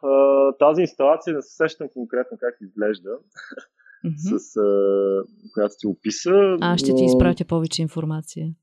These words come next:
Speaker 2: Чрез
Speaker 1: Но
Speaker 2: кореспондент.
Speaker 1: Да, но определено, а, ми напомня някаква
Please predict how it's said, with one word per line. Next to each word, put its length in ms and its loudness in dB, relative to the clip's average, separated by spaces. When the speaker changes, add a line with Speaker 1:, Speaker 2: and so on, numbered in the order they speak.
Speaker 2:
Чрез 280 0
Speaker 1:
Но 60 4
Speaker 2:
кореспондент. 680 8
Speaker 1:
Да, 760 6
но 200 6
определено, 1040 4
а, 60 -4
ми 100 -2
напомня 500 -2
някаква 720 0